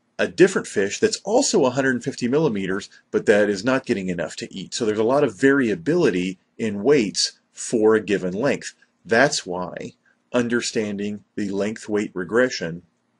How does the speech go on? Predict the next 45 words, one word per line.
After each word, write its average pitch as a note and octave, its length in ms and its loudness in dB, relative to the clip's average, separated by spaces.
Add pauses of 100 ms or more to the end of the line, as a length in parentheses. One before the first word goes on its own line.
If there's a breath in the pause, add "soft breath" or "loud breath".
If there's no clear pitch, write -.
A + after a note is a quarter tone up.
(140)
is G2+ 160 -6
very E2+ 280 -4
important. - 500 -4 (320 loud breath)
So - 120 -4
that's A#2+ 260 6
the A2+ 120 -2
next C#3+ 400 -2
way G#2 180 0
that G#2 140 -2
we're G2 100 -6
gonna F#2 200 -2
look F2+ 240 0
at F2+ 220 -4 (100)
fish - 260 -4
growth. - 340 -6 (320 loud breath)
Now, G2+ 340 2 (460)
um, G#2+ 500 4 (300)
because C3 280 2
it's B2 120 -6
a - 40 -14
power C#3+ 340 6
relationship, A#2+ 720 2 (240 soft breath)
we G2+ 120 -4
solve A#2 420 6
this A#2+ 160 0
equation A2+ 500 0
in G2 100 -6
a F2+ 60 -4
different G#2 440 -2
way. G2+ 400 0 (300 soft breath)
Uh, F2+ 200 -6
we F#2 80 -4
can F#2+ 160 -6
have A2 340 2
the B2 80 -4
computer G#2 680 -2
solve F#2 300 0
it F2 100 -8
for F2+ 280 0
us, - 340 -8
and, F#2 300 -10 (160)
and F#2+ 180 -8
we'll G2 160 -4
do F#2 200 -6
that. E2+ 320 -2